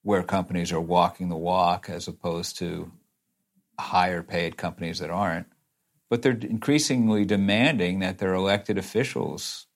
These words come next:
uh, don't only talk the talk, but actually support the tough policies that we need that will speed the transition to a new, uh,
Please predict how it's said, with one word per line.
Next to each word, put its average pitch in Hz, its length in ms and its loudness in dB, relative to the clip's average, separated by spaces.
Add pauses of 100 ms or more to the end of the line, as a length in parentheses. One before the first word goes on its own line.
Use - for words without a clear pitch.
(380)
uh, 90 340 -2
don't 98 300 0
only 90 380 2
talk 87 360 0
the 87 100 -6
talk, 90 520 2
but 90 140 -2
actually 90 400 0
support 113 560 0
the 85 100 -8 (120)
tough - 380 -4 (420)
policies 101 600 4
that 85 100 -10
we 90 160 -6
need 95 400 0
that 90 340 -2
will 90 480 -2 (360)
speed 104 380 2
the 92 60 -2
transition 92 720 -2
to 90 440 -2
a 92 80 -10
new, 92 500 0 (720)
uh, 95 380 -6